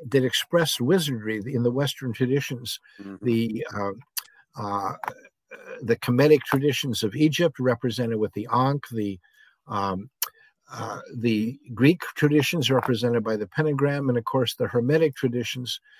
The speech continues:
Speaker 1: uh, represented by the caduceus, and all together into one design, they really represent the wisdom teachings of the Western world, and, and I'm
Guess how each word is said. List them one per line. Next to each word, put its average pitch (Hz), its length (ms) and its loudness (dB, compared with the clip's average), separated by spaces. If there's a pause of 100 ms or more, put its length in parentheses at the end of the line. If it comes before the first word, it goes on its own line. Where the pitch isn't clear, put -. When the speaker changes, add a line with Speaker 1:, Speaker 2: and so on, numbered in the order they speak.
(340)
Speaker 1:
uh, 110 140 0
represented 113 680 0
by 110 140 0
the 101 100 -4
caduceus, 120 800 2 (460)
and 120 100 2
all 147 220 6
together 143 500 6
into 120 160 2
one 135 460 2 (120)
design, 110 600 0 (380)
they 147 120 4
really 185 260 4
represent 139 560 2
the 127 100 2
wisdom 143 400 2
teachings 139 600 -4
of 110 180 -4
the 117 100 -2
Western 120 360 -2
world, 135 340 2 (100)
and, 104 300 -14 (140)
and 110 300 -8
I'm 104 120 -8